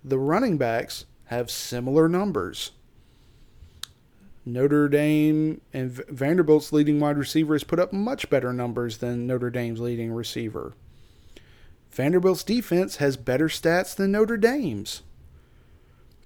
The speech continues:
Notre Dame almost lost to Ball State. If Ball State's quarterback doesn't throw two interceptions and they score two touchdowns off those interceptions, who knows what happens? Notre Dame didn't look good against a bad Michigan team.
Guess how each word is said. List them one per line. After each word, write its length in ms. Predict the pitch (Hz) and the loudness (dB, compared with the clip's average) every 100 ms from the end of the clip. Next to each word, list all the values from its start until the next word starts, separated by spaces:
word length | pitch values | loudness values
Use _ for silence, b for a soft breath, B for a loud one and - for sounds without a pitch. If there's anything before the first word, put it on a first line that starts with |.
| - | -6
Notre 280 | 135 180 202 | 0 2 2
Dame 320 | 175 214 196 | 2 4 2
almost 440 | 127 147 190 165 170 | 2 2 2 4 6
lost 240 | 170 - | 6 4
to 80 | 151 | -2
Ball 260 | 160 165 | 2 2
State. 400 | 156 - 185 143 - | 0 0 0 -2 -6
If 160 | 123 131 | -4 4
Ball 180 | 151 | 4
State's 280 | 156 160 156 | 4 0 -2
quarterback 520 | - 170 165 160 156 | -4 0 2 2 2
doesn't 240 | 165 165 147 | 4 2 4
throw 180 | 165 160 | 2 4
two 180 | 170 | 4
interceptions 640 | 165 160 - 180 180 180 139 | 4 4 2 0 0 -2 0
and 80 | |
they 100 | 143 | -2
score 240 | 139 151 147 | -2 0 0
two 200 | - 151 | 2 0
touchdowns 460 | 165 165 147 135 | 0 -2 -2 -2
off 160 | 127 - | -2 0
those 180 | 131 127 | -2 -2
interceptions, 680 | 127 123 131 127 - 175 - b b b b - | -4 -2 -2 -2 -4 -6 -8 b b b b 0
who 220 | 214 226 | 2 2
knows 340 | 214 254 202 | 2 0 0
what 120 | 131 | -2
happens? 640 | 107 104 - - - - - - b b b b b b - | -2 -4 -6 -10 -12 -14 -18 -20 b b b b b b -6
Notre 300 | 120 147 165 | 0 2 4
Dame 260 | 170 170 | 4 4
didn't 240 | 151 175 180 | 4 2 2
look 140 | 180 | 0
good 180 | 151 180 | 0 0
against 320 | 170 185 - | 2 0 0
a 60 | 139 | -4
bad 360 | 113 131 156 | 0 2 2
Michigan 500 | 170 208 175 143 113 | 2 0 0 0 -2
team. 420 | 104 110 92 87 | -4 -6 -6 -10